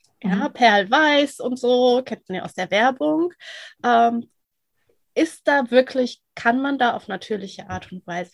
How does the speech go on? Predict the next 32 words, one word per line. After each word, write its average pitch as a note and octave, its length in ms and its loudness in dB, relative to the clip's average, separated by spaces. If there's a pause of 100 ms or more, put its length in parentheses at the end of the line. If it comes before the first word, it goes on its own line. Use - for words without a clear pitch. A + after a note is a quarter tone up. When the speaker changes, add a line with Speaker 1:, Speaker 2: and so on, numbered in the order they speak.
Speaker 1:
was - 340 -20 (220)
tun? D#4+ 500 0
Denn A3+ 200 2
das G#3 160 -6
ist - 160 -10
ja F#3+ 160 -2
auch G#3+ 380 -2 (640)
bestimmt A#3+ 400 -2
ein - 120 -14
Thema, A3+ 400 0
was - 180 -6
viele F3+ 500 -6
interessiert F3 600 -12
immer F3 280 -14
wieder. F3+ 300 -8
Speaker 2:
Mhm. G#3 160 -6 (120)
Speaker 1:
Meine A3+ 240 2
Zähne F3+ 340 -8
sollen D#3+ 300 -10
weißer - 340 -16
sein. G3+ 260 -20
Speaker 2:
Also G3+ 200 -4 (160)
eine B3 300 4
der A3 180 2
Klassiker, F3+ 580 0
also E3+ 180 -4
das A#3 220 -4
muss C4 200 -4
man B3 120 0
schon B3 180 -2
mal A3+ 140 2
wirklich A3 380 -2